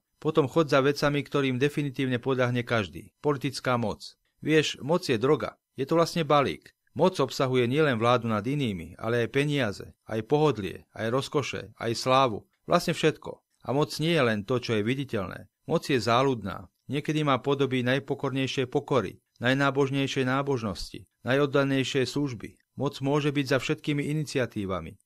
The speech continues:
A keď sa nerozpozná, "Ja, diabol, mám raj." Lebo to som potom ja za tým všetkým. Čo ty na to? Teraz som naozaj veľkodušný.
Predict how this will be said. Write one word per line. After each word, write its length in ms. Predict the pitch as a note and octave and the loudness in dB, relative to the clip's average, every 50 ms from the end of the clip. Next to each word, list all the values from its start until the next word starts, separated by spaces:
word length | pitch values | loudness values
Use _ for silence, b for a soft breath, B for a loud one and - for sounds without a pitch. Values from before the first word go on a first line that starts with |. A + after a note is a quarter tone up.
| _ _ _ - | _ _ _ -10
A 80 | A2 - | -4 -2
keď 120 | C#3+ C3+ - | -2 -2 0
sa 80 | - B2 | 0 2
nerozpozná, 880 | B2 C#3+ D#3+ D#3+ - - - C#3 B2 G#2 G#2+ G#2+ G2 F#2+ F#2 - - _ _ | 4 4 4 4 2 0 0 0 0 0 0 0 -2 -2 -2 -4 -10 _ _
"Ja, 320 | - G2+ A2 C3 C#3+ C#3 | -6 0 2 2 2 2
diabol, 640 | A2 G#2+ A2+ B2+ C#3+ D3 B2+ C3 A2+ G#2+ - D#2+ - | 2 2 2 4 4 2 2 0 0 0 -2 -4 -6
mám 320 | - G#2+ G#2+ G#2 G2+ G2+ | -8 -6 -4 -2 -2 -2
raj." 320 | G2+ G2+ G2 F#2 D#2+ D2 - _ _ _ _ - | -2 -2 -2 -2 -4 -6 -10 _ _ _ _ 0
Lebo 240 | A#2+ B2+ C3+ C#3 | 2 2 2 2
to 80 | - C#3+ | 2 2
som 160 | - D3+ C#3 | 0 0 0
potom 320 | B2+ C#3+ C#3 D3 C#3 C#3+ D3 | 0 0 2 2 2 4 6
ja 160 | D3+ D3 B2+ | 6 6 6
za 160 | A#2+ G#2+ - | 2 -2 -2
tým 160 | G2+ F2+ E2+ | -4 -8 -8
všetkým. 480 | - F#2 - - - - - D#2+ - - _ _ _ _ _ | -8 -10 -12 -12 -16 -18 -18 -18 -18 -20 _ _ _ _ _
Čo 160 | - B2+ B2+ | -6 -4 -2
ty 80 | D3+ | 0
na 160 | C#3 D3 D#3 D#3+ | 0 2 0 0
to? 320 | D#3+ - - - _ _ _ _ - | 0 -4 -6 -8 _ _ _ _ -2
Teraz 240 | B2 B2+ C3+ C3 - | 2 2 2 2 2
som 80 | C#3 B2+ | 0 0
naozaj 400 | C3 C#3 D3+ D3+ D3 D3 C#3+ C3+ | 2 2 4 4 4 4 4 4
veľkodušný. 720 | D3 D3 - - C3 G#2+ F2+ - - - F2+ - D2+ - | 2 2 2 0 -2 -2 -4 -6 -10 -12 -12 -14 -14 -18